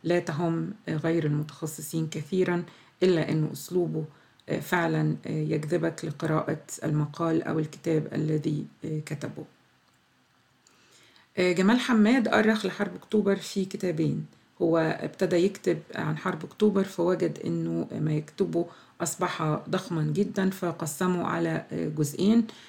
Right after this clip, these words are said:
الجزء الأول كان اسمه من سيناء إلى الجولان، وهو تأريخ للفترة ما بين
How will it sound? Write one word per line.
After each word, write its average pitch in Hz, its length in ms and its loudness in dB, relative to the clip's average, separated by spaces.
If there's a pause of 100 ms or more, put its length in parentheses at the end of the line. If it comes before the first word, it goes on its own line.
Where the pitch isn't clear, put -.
(140)
الجزء 214 360 4
الأول 190 360 4
كان 156 220 -4
اسمه 180 480 -4
من 170 180 0
سيناء 160 640 -2 (140)
إلى 170 140 2
الجولان، 160 640 4 (360)
وهو 214 300 8
تأريخ 185 520 0
للفترة 165 500 -2
ما 160 140 0
بين 160 320 0